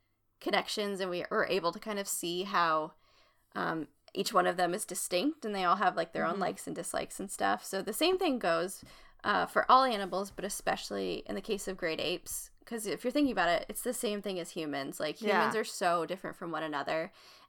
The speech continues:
Speaker 1: and the apes are the exact same way. Like, they all have different preferences, and they all do weird, dumb shit in their own weird, dumb way.
Speaker 2: Mm-hmm.
Speaker 1: Um,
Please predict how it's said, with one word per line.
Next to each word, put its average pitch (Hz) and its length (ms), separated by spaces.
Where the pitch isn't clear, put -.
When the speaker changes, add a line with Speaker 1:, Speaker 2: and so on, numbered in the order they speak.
Speaker 1:
and 165 400
the - 180
apes 165 240
are 190 60
the 185 160
exact - 400
same 185 300
way. 160 280
Like, 151 200
they 170 140
all 160 340
have 165 380
different - 320
preferences, 175 640
and 165 80
they 160 140
all 160 180
do 165 320
weird, 156 340
dumb 165 220
shit 156 380
in 156 140
their 156 200
own 160 260
weird, 147 280
dumb 156 240
way. 110 400
Speaker 2:
Mm-hmm. 185 420
Speaker 1:
Um, 165 560